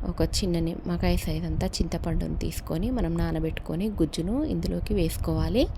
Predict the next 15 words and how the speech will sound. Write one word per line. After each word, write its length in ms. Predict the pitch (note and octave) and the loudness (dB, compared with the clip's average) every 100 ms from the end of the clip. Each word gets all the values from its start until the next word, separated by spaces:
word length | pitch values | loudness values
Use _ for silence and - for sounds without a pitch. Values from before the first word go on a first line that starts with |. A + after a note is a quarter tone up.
| - - - - - - - - - - - - - - - - | -4 0 2 2 -2 -6 -8 -8 -6 -6 -6 -8 -10 -10 -8 -2
ఇలాగా 280 | F#3 E3+ F3+ | 0 0 0
చింతపండు 560 | - D#3 F3 E3+ E3 | 0 0 2 0 0
ఉడికిన 340 | E3+ D#3+ - E3 | 0 2 2 0
తర్వాత 600 | E3 D#3+ D#3 - A#3+ F4 - - | 0 0 0 0 0 0 -2 0
ఇందులోకి 440 | F3 D#3+ D#3 - | 2 2 0 -2
ఇప్పుడు 180 | F3+ - | 2 2
మనం 280 | F3 E3 E3 | 4 2 2
గ్రైండ్ 380 | E3+ D#3 D#3+ F3 | 2 2 2 0
చేసుకున్న 340 | E3+ - E3 | -2 -2 0
మిశ్రమాన్ని, 760 | D#3 - E3+ D#3+ D#3 F3+ D4 D#4+ | 4 6 6 4 0 0 0 0
కరివేపాకు 460 | F3+ D#3 - D#3+ - | -2 -2 -2 -2 -2
మిశ్ర-, 220 | E3 - F3+ | 0 0 0
మిశ్రమాన్ని 520 | E3+ F3+ E3+ D#3+ G#3+ | 2 2 0 2 2
ఇందులోకి 540 | D4 E3+ D#3+ D#3 - | 2 2 2 2 2
వేసేసుకోవాలి. 840 | F#3 E3 F3+ - - D3+ D#3+ G3 | 0 2 0 0 0 2 6 6